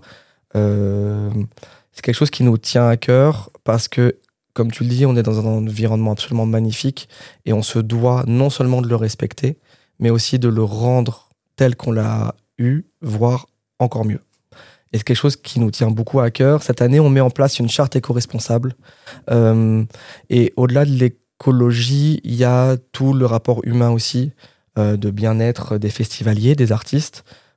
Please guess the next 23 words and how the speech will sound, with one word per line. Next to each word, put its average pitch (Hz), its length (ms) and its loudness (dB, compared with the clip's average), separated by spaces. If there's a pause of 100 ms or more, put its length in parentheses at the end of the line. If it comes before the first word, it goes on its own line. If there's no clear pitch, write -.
(100)
euh, 104 480 0
de, 101 580 -4
voilà, 101 280 -2
de, 113 180 -2
de 104 140 -4
tout - 180 -8
ce - 60 -6
qui 120 240 -6
va 120 340 2
aller 113 220 2
englober 110 400 0
tout - 140 -6
ça. 143 200 0
Et 135 40 0
c'est 135 100 -8
quelque 120 120 -2
chose 131 200 -2
qui 110 320 -4
est 110 140 0
une 117 120 0
nouveauté 139 540 2 (320)
cette - 240 0
année. 123 320 2